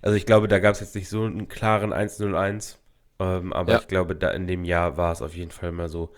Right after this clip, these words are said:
Speaker 1: also wenn, wenn man Burrow an eins null eins hatte, ist er das, glaub ich, auch heute noch oder wieder.
Speaker 2: Ja, ja, wieder,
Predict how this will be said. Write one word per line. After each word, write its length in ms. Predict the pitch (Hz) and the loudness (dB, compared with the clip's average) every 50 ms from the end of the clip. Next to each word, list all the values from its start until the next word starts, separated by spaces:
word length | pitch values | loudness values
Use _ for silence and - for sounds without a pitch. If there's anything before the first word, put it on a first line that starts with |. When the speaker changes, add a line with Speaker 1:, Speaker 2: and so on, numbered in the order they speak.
| - - _ _ _ - | -20 -20 _ _ _ -8
Speaker 1:
also 240 | 82 82 82 82 - | -6 -4 -4 -6 -2
wenn, 220 | - 92 95 90 - - | 0 2 2 2 2 2
wenn 160 | - 110 113 | 4 6 8
man 200 | 127 131 120 113 | 8 6 6 6
Burrow 360 | 110 113 110 110 107 110 - | 6 8 8 8 8 8 6
an 220 | - 98 95 95 71 | 4 2 -2 -2 -2
eins 200 | 80 98 95 - | -2 -2 -2 -2
null 100 | 95 87 | -2 0
eins 180 | 92 92 85 | 0 0 0
hatte, 380 | 90 85 - 87 87 82 90 - - | -2 -2 -2 -2 -4 -4 -4 -6 -6
ist 160 | 104 82 82 | -6 -2 -2
er 100 | 87 80 | -2 -2
das, 260 | 78 87 - - - | -2 -4 -6 -6 -6
glaub 220 | - 80 87 80 - | -4 -4 -2 -2 -4
ich, 120 | - - | -8 -8
auch 340 | - - - - - - - | -10 -8 -8 -10 -12 -8 -6
heute 300 | 107 104 - - 73 - - _ _ - - _ _ _ - | -6 -6 -6 -6 -10 -10 -12 _ _ -20 -20 _ _ _ -6
noch 260 | - 87 85 - - | -4 -2 -2 -2 -2
oder 240 | - 73 85 82 76 | -4 -2 -2 -2 -4
wieder. 300 | 80 78 76 69 - - - - - _ _ _ _ | -6 -6 -8 -8 -10 -12 -18 -20 -20 _ _ _ _
Speaker 2:
Ja, 160 | - 101 104 - _ _ - - | 0 0 0 0 _ _ -10 -2
ja, 340 | 110 107 113 123 131 120 104 | 2 4 6 6 6 4 4
wieder, 260 | 104 113 95 87 85 | 2 0 0 0 -2